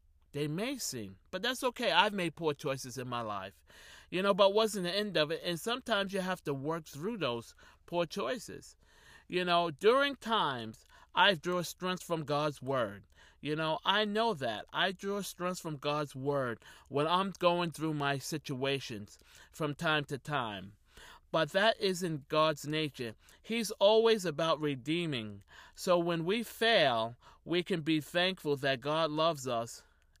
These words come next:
and God loves a comeback story. See, one thing I love about God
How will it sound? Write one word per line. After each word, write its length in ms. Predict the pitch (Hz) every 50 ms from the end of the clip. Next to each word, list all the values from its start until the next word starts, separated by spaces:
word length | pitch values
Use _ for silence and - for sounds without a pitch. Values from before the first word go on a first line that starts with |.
| _
and 160 | 139 139 135
God 260 | 123 160 170 175 180 170
loves 240 | 170 160 156 143
a 60 | 160 143
comeback 420 | - 170 165 165 160 170 165 151
story. 540 | - - - 196 202 220 202 143 110 104 - - _ _ - - - - -
See, 180 | - - 214
one 300 | 190 190 202 226 254 262
thing 240 | 240 269 254 247 233
I 240 | - - 190 185 185
love 280 | 180 165 170 175 175 170
about 460 | 156 139 139 143 135 131 123 117 117
God 440 | 123 123 123 123 120 123 127 131